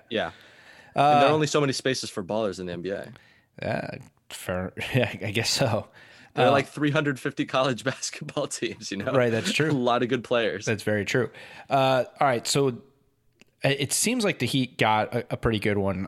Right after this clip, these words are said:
Speaker 2: I'm looking around the rest of the, the East, so we know you're, you're not, you are not ha-, happy with what happened with your Celtics.
Speaker 1: I mean, like, I, just not a hundred percent sure. Like, look, I, I, I a hundred percent believe in Danny Ainge, and if he believed that these are the picks,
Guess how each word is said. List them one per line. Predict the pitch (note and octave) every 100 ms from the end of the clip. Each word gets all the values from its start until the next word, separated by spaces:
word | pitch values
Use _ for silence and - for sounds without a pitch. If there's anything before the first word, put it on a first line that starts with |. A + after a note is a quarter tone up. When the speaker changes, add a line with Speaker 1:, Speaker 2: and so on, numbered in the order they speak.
| -
Speaker 2:
I'm | A#2+
looking | C3 E3 E3+
around | D#3 C#3+
the | B2+
rest | A#2+ A2 -
of |
the, | G2+ F#2+ -
the | A2 F2
East, | - - -
so | - G#2 F#2+
we | G2
know | G#2
you're, | G#2+ G#2 G2+ -
you're | A2+ C#3
not, | D#3 A#2
you | A#2+ F#3 F3
are | D3+
not | D3+ D3+ C3
ha-, | C#3 C#3
happy | - A#2 A#2+ A2
with | G#2+ G#2 - - _ _
what | A2 G#2 -
happened | G#2+ A2 G#2+
with | G#2
your | G2+
Celtics. | - A2+ - - - - - _ _ _
Speaker 1:
I | E3+
mean, | F#3+ F#3+ C#3+ - _ _ D3+
like, | E3+ D#3 - -
I, | - - - - _ _ _ _ _ _ _ - - _ _ - _ -
just | -
not | C#4+ G#3
a |
hundred | D3+ D3+
percent | C3+ D3 -
sure. | - C3 B2
Like, | A2 G#2 G#2+ - _ -
look, | A#2+ - -
I, | A#2+ C3+ - B2+ C#3
I, | C3
I | C3
a | G#2+
hundred | - D3 C#3+ B2+
percent | A#2+ A2+ A#2 F#2+
believe | G#2 A2 G#2+
in | G#2
Danny | G#2 G#2 G2+
Ainge, | G#2+ G#2+ A2+ G#2
and | G#2
if | -
he | D3
believed | B2+ B2 G#2+
that | A2
these | A#2+ A#2
are |
the | A2
picks, | - D3 -